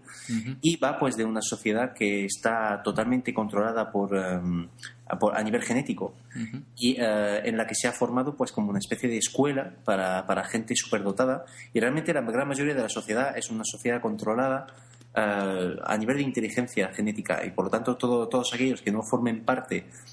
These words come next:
Speaker 2: de esa élite genética se quedan como, como
Speaker 1: Como,
Speaker 2: atrás,
Speaker 1: como
Speaker 2: ¿no?
Speaker 1: parias, ¿no?
Speaker 2: Efectivamente, una, una película
Speaker 1: Sí, la,
Speaker 2: realmente
Speaker 1: la
Speaker 2: muy
Speaker 1: verdad es que es bastante análoga con esto que,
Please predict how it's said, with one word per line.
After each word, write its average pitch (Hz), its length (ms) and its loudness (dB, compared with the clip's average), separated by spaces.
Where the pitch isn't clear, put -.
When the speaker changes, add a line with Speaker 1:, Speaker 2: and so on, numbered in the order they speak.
Speaker 2:
de 104 100 6
esa 110 200 2
élite 127 320 2
genética 131 580 2
se 117 120 -2
quedan 110 260 2
como, 101 600 2
como 98 400 0
Speaker 1:
Como, - 100 -2
Speaker 2:
atrás, 104 280 0
Speaker 1:
como - 140 2
Speaker 2:
¿no? - 40 2
Speaker 1:
parias, 107 320 0
¿no? 120 140 -4
Speaker 2:
Efectivamente, 107 840 0
una, 101 300 2
una 104 180 0
película 123 300 0
Speaker 1:
Sí, 107 60 0
la, 107 80 0
Speaker 2:
realmente 120 260 -2
Speaker 1:
la 107 100 -4
Speaker 2:
muy - 20 -2
Speaker 1:
verdad 107 180 0
es - 60 -12
que 120 60 -6
es 113 60 -4
bastante 110 280 -2
análoga 98 320 0
con 95 100 -2
esto 98 180 -4
que, 92 400 -4